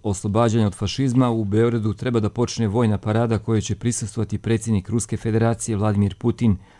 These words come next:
Putina je u Beogradu dočekao predsjednik Srbije Tomislav Nikolić. Dva predsjednika položila su vijence na spomenike oslobodiocima Beograda i ruskom crvenoarmejcu. Nakon svečanog dočeka ispred Palate Srbije organizovani su odvojeni sastanci Putina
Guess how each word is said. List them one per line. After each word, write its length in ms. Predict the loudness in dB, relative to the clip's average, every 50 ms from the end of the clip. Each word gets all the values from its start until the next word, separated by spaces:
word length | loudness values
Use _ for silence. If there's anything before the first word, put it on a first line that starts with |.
| -20 _ _
Putina 380 | -2 -2 0 2 2 2 4
je 80 | 4 2
u 60 | 2
Beogradu 440 | 2 4 4 4 4 4 2 0 0
dočekao 460 | 0 -2 -2 -2 -6 -6 -2 -4 -4
predsjednik 440 | -2 0 -2 -2 0 0 -4 -4 -4
Srbije 400 | -2 -4 -2 0 0 0 0 0
Tomislav 400 | 2 2 2 2 0 -2 0 2
Nikolić. 560 | 2 2 2 2 2 0 2 2 0 -4 -12 -14 -20 -20 -20 _ -8
Dva 200 | 0 0 0 0
predsjednika 640 | 2 2 0 0 0 0 0 0 0 0 0 -4 -8
položila 480 | -4 -2 2 2 2 2 2 0 -2
su 160 | -2 -2 -4 -2
vijence 420 | 0 2 2 2 2 2 0 0
na 100 | 0 0
spomenike 580 | -2 -2 0 2 4 4 2 2 0 -4 -6 -6
oslobodiocima 760 | -6 -4 -6 -2 0 2 2 2 2 0 0 -4 -4 -2 -2
Beograda 500 | 0 2 2 4 4 2 0 0 -2 -4 -4 -10 -20 -20 _
i 160 | 0 2 2 2
ruskom 400 | 2 0 -2 -2 -2 -2 -2 -2
crvenoarmejcu. 880 | -2 -4 -2 0 0 0 0 0 0 2 2 4 2 2 0 -6 -14 -14 -20 -20 _ _ -20 -20 -20 -20 -20 -8 0
Nakon 440 | 2 2 2 2 2 2 2 2 2
svečanog 480 | 0 -2 -4 -4 -2 0 2 2 2 2
dočeka 400 | 2 0 0 -2 -6 -4 -4 -4
ispred 260 | -4 -2 -4 -4 -2
Palate 380 | 0 0 -2 -2 -2 -4 -6
Srbije 340 | -6 -4 -6 -4 -2 0 2
organizovani 600 | 2 2 2 4 2 2 2 2 2 2 2 2
su 200 | 0 -2 -4 -2
odvojeni 360 | -2 -2 0 2 2 2 0
sastanci 540 | -2 -4 -4 -4 -4 -4 -4 -6 -6 -6 -12
Putina 460 | -8 -4 -4 -4 -2 0 0 0 0